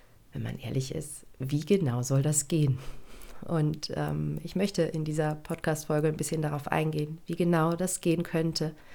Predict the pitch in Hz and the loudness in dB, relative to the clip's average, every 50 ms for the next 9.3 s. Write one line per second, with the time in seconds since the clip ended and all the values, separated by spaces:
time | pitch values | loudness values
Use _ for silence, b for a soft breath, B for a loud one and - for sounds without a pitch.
0 | B B B B B B - 185 - - 190 190 170 165 156 156 160 160 - 165 | B B B B B B 0 2 2 4 4 4 4 4 2 2 2 0 0 -2
1 | 160 160 - 156 147 147 151 156 156 - 156 151 151 - - 151 151 151 - 185 | -4 -2 0 0 0 2 2 0 -2 -2 -4 -4 -4 -2 -4 -4 -4 -2 -2 -2
2 | 202 196 - - 139 135 - - 139 135 135 - - 151 143 131 131 135 139 135 | -2 0 -2 -4 -4 -4 -2 -2 -2 -2 -2 -2 -2 -2 -2 0 0 0 -2 -4
3 | B B B B B B B B - 135 143 151 151 151 160 156 156 190 214 220 | B B B B B B B B 0 0 2 2 2 2 0 0 4 4 4 4
4 | - - 190 - - - - 165 170 180 202 220 214 196 - 170 170 170 175 - | 4 0 -2 -2 -2 -4 0 2 4 4 4 6 4 4 4 2 0 0 -2 -6
5 | B B B B B B B B B 156 151 175 170 156 - - - 156 160 156 | B B B B B B B B B -2 2 4 4 2 2 4 4 6 6 6
6 | 147 151 139 139 135 135 - - 147 - 151 147 143 135 135 135 139 135 - - | 6 4 4 2 2 0 0 -2 0 0 2 2 4 4 4 4 2 0 -2 -4
7 | - 135 135 135 135 135 - - - - - 143 139 139 139 139 143 - - - | -4 -2 0 0 0 -2 -4 -4 -6 -4 -4 -2 -2 -2 -4 -6 -6 -8 -10 -10
8 | - - - 143 135 139 151 160 156 156 - - 165 156 - 151 147 147 139 - | -8 -6 -4 -2 0 2 2 2 0 0 0 -2 -2 -2 -2 -2 -4 -4 -4 -4
9 | - 147 147 151 143 147 | -4 -2 -2 0 -2 -4